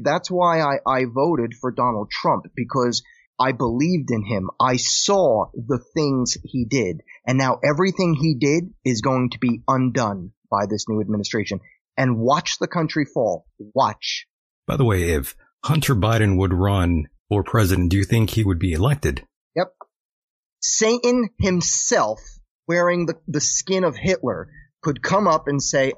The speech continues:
Speaker 1: "I'm a Democrat, and I'm gonna be all for the new Green New Deal and, um, y-, you know, uh, eliminate fracking, all that other bullshit," and I bet you he'd get elected.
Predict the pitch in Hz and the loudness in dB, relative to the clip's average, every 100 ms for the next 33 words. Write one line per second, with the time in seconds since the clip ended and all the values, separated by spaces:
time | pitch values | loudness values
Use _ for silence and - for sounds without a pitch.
0 | 127 151 202 160 151 151 151 - 127 101 | 0 0 2 0 0 0 -2 -4 -4 -4
1 | 104 _ _ 127 127 147 160 156 143 143 | -6 _ _ -6 -2 0 0 0 0 0
2 | 143 139 - - 139 160 143 127 143 147 | 2 0 -2 0 0 0 -2 0 0 0
3 | 120 135 147 147 139 131 131 127 127 127 | 0 0 2 2 2 2 2 4 4 2
4 | - - _ - 117 117 117 117 107 _ | -4 -20 _ -4 0 2 2 0 -2 _
5 | 113 110 107 104 98 95 - _ - - | 0 2 2 2 0 -4 -8 _ -12 -10
6 | - - 120 - 135 123 120 113 - 113 | -10 -6 -8 -2 0 2 4 2 2 -2
7 | 107 104 - - - _ _ _ _ 82 | -2 -4 -10 -16 -16 _ _ _ _ -20
8 | - _ _ - 147 156 151 147 143 135 | -20 _ _ 0 2 4 2 0 0 2
9 | 131 135 135 131 127 143 139 135 131 123 | 0 0 0 0 0 2 4 2 2 0
10 | 117 120 139 120 - _ 135 131 120 117 | -2 -2 -2 -4 -6 _ -2 -2 -2 -2
11 | - 131 120 120 113 107 107 - | -2 -2 -2 -2 -2 -2 -4 -10